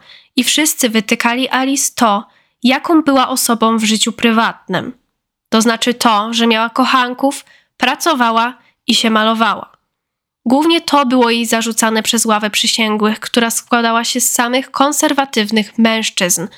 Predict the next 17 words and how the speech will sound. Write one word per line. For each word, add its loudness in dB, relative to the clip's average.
którzy 0
nienawidzili 2
Alice -2
całym 0
sercem -2
i 0
chcieli 0
zrobić 0
wszystko, -2
aby 0
trafiła 0
za -2
kratki. -4
W -20
trakcie -2
pierwszej 0
rozprawy 0